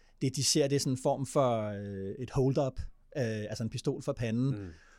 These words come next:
Speaker 1: Fordi præmissen for, for, øh, for, for Socialdemokratiet, den måde, de har, øh, gået til det her med, at nu er Enhedslisten blevet det store, øh, øh, parti i københavnsk politik, det var, at s-, det,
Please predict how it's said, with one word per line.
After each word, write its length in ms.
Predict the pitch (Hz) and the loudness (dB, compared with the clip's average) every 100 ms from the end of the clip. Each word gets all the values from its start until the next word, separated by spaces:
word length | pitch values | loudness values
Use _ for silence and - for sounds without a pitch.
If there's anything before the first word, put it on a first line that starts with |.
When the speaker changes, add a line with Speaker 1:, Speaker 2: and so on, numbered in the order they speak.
| - - | -20 -4
Speaker 1:
Fordi 240 | - 127 127 | 0 0 0
præmissen 560 | - 135 165 202 226 | 0 6 8 8 6
for, 180 | 196 139 - | 6 4 2
for, 500 | - 151 135 101 120 | -2 4 4 4 2
øh, 500 | 113 104 101 98 98 | 2 2 0 -2 -4
for, 400 | - 110 101 107 | 0 0 0 -4
for 160 | - | -8
Socialdemokratiet, 460 | - - 139 127 117 | -6 -4 -2 -2 0
den 80 | 117 | 2
måde, 140 | 127 | 2
de 40 | 131 | 0
har, 140 | - - | -4 -10
øh, 60 | - - - | -16 -10 2
gået 180 | 127 | 4
til 220 | - 190 185 | 8 10 10
det 80 | |
her 160 | 147 147 | 10 8
med, 160 | 131 139 | 8 6
at 100 | 113 | 4
nu 100 | 123 | 2
er 40 | |
Enhedslisten 480 | 127 127 139 113 104 | 4 2 0 -2 -2
blevet 140 | 104 95 | -4 -4
det 80 | |
store, 640 | - 113 110 131 127 104 98 95 95 | -4 -2 2 4 4 2 0 -4 -4
øh, 280 | 107 107 - | -6 -8 -8
øh, 160 | 104 95 | -8 -8
parti 320 | - - - - 131 | -8 -6 -4 -6 -8
i 40 | |
københavnsk 400 | - 113 127 - - - | -4 -2 -2 -6 -16 -4
politik, 400 | 123 104 214 - - - - - - - - | -2 0 -2 -4 -12 -20 -20 -20 -20 -6 6
det 140 | 151 | 6
var, 300 | 139 127 - | 8 6 6
at 80 | 143 | 2
s-, 160 | - - | 0 0
det, 240 | - 156 | 4 4